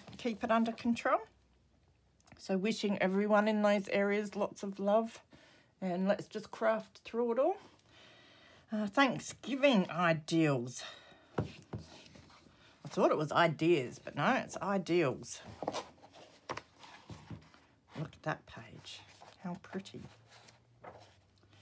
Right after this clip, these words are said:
So I've got a lot of crafting to do this weekend. I've, you know, trying to organise myself and do my challenges on weekends. So I've got, um,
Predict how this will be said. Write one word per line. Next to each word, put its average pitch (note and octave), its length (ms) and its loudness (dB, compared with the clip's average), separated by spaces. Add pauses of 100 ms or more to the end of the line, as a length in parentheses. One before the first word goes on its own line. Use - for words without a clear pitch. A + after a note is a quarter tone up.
(680)
So - 160 -10
I've D#3+ 200 -8
got F3 220 -4
a F3 160 -4
lot G3 260 0
of G3 160 -8
crafting F3+ 640 -4
to - 120 -12
do E3 180 -2
this D#3 300 -6
weekend. G3 560 -4
I've, E3+ 400 -8 (480)
you D#3+ 60 -6
know, D3+ 140 -4
trying F3+ 300 -4
to - 60 -4
organise D#3+ 580 -2
myself D#3 500 -4
and D#3 200 -4
do D#3+ 160 -4
my D#3+ 240 -4
challenges D#3+ 640 0
on D3+ 180 -2
weekends. D3+ 560 -4
So C#3 400 -8 (920)
I've D#3 260 -8
got, E3 360 0
um, D#3 380 -2